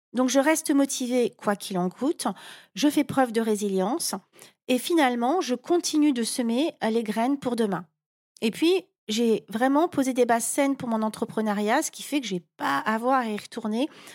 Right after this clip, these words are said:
à chaque fois, euh, toutes les cinq minutes pour tout réorganiser. Donc ça, c'est fait. Et maintenant, qu'est-ce qui va faire que vous aurez davantage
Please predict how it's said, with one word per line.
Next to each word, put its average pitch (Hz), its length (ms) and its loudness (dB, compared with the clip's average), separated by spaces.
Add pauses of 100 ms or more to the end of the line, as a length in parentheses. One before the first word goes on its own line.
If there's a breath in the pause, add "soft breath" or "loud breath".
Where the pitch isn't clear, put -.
(160 loud breath)
à 220 100 2
chaque 226 220 -4
fois, 254 520 0
euh, 220 100 0
toutes - 200 -12
les 240 80 -2
cinq 233 160 -2
minutes 226 300 -4
pour - 200 -12
tout - 240 -2
réorganiser. 208 720 -2 (1000 loud breath)
Donc 269 120 0
ça, 349 160 2
c'est 294 140 -2
fait. - 220 -8 (680)
Et 247 100 0
maintenant, 262 600 0
qu'est-ce 339 180 0
qui 339 140 0
va 254 160 2
faire 269 400 -2 (320 loud breath)
que 262 100 -2
vous 247 220 -2
aurez 240 200 2
davantage 247 800 0